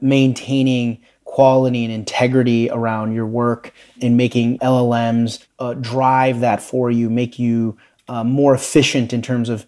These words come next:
filling out your copy, filling out your, your page, improving the experience for users.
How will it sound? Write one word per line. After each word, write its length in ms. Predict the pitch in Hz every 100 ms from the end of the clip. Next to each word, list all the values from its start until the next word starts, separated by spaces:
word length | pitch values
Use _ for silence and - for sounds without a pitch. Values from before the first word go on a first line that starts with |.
| _
filling 300 | - 139 127
out 120 | 123 123
your 120 | 135
copy, 480 | 170 170 151 135 117
filling 280 | - 127
out 120 | 131 127
your, 180 | 131 131
your 120 | 139
page, 600 | 127 160 156 143 127 113
improving 640 | 123 113 - 143 135 135 135
the 100 | 127
experience 600 | 120 - 156 151 147 135
for 140 | -
users. 640 | 131 156 175 147 139 127